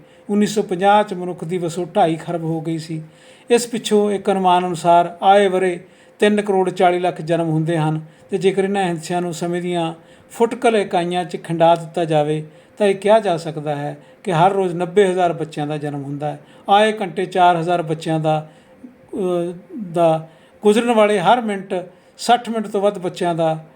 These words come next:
ਅਤੇ ਹਰ ਬੀਤਦੇ ਪਲ ਇੱਕ ਬੱਚੇ ਦਾ। ਆਉਣ ਵਾਲੀ ਸਦੀ ਦੀ ਭੀੜ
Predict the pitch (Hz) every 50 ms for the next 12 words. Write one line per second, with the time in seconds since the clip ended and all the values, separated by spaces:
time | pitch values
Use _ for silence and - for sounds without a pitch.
0 | _ _ _ - 202 - 226 196 160 196 233 247 202 196 190 165 160 190 185 185
1 | 185 180 170 170 165 160 - - _ _ _ - 220 208 214 214 - 220 208 202
2 | 202 202 - - _ _ - 165 180 180 180 - 185 165 156 151 143 143 - -
3 | _ _ _ _ _ _ _ _ _ _ - - 226 233 247 254 254 247 247 247
4 | 247 - 214 202 220 226 208 226 220 220 220 208 196 190 185